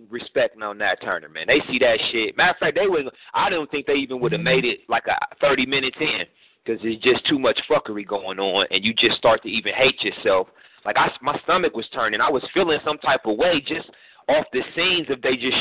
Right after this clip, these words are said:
showing us on some real, I mean, it really made us look like fucking little lowlifes, man, like monkeys and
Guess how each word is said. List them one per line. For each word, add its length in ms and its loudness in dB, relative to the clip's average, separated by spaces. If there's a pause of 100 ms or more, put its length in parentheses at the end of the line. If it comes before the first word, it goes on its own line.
showing 280 2
us 120 -2 (160)
on 200 -6
some 220 -14
real, 400 2 (920)
I 100 0
mean, 220 0
it 140 0
really 220 2
made 240 0
us 160 0
look 240 -2
like 120 -14 (200)
fucking 380 -4
little 220 2 (380)
lowlifes, 640 0
man, 220 -4
like 140 0
monkeys 460 -2
and 120 -16